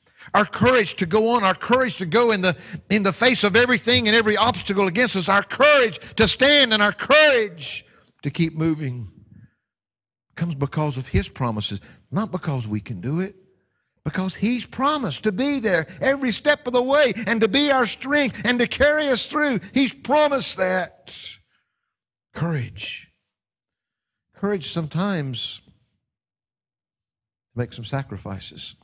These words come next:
<laughs> That's something we're not taught a lot about in, in life these days. Sacrifices.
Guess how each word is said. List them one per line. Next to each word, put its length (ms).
<laughs> 100
That's 140
something 320
we're 80
not 240
taught 200
a 60
lot 160
about 260
in, 200
in 180
life 360
these 200
days. 540
Sacrifices. 1000